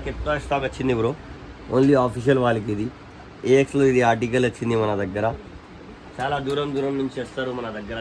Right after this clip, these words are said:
కస్టమర్స్, మీరు కూడా రావచ్చు. ఇది చూడు, ఏఎక్స్లో ప్రాపర్ మినిమం ఒక ఫిఫ్టీన్ ఫోర్టీన్ ఆర్టికల్స్ ఉంటది బ్రో ఒక్క షేడ్ మీద. ఇది చూడండి, కలర్స్ ఎంత వచ్చింది మన దగ్గర. Every వారం కొత్త స్టాక్ ఇస్తా బ్రో. ఈ వారంకి ఈ వచ్చింది కదా, నెక్స్ట్ వారం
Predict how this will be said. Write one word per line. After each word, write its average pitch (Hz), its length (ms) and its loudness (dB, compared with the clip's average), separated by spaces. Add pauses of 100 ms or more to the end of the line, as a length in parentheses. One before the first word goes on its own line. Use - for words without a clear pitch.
కస్టమర్స్, 113 540 -8
మీరు 113 180 -4
కూడా 120 220 -4
రావచ్చు. 110 380 -4
ఇది 104 180 -6
చూడు, 107 160 0 (140)
ఏఎక్స్లో 104 340 -6 (140)
ప్రాపర్ 95 340 -8 (340)
మినిమం 147 400 4
ఒక 135 140 -4 (120)
ఫిఫ్టీన్ 156 400 0
ఫోర్టీన్ 139 360 -4
ఆర్టికల్స్ 135 420 -2
ఉంటది 131 300 -4
బ్రో 131 120 -4 (140)
ఒక్క 131 260 -6
షేడ్ 123 220 -6
మీద. 120 100 -8 (100)
ఇది 117 140 -8
చూడండి, 123 280 -4 (120)
కలర్స్ 113 320 -6
ఎంత 107 240 -4
వచ్చింది 113 360 -4
మన 101 180 -6
దగ్గర. 98 180 -8 (920)
Every 170 320 4
వారం 170 260 6 (100)
కొత్త 156 340 0
స్టాక్ 151 260 -4
ఇస్తా 143 240 -2
బ్రో. 127 140 -2 (440)
ఈ 131 120 2
వారంకి 143 400 -2 (140)
ఈ - 20 -6 (100)
వచ్చింది 135 360 -4
కదా, 131 120 0 (120)
నెక్స్ట్ 131 240 -4
వారం 135 200 2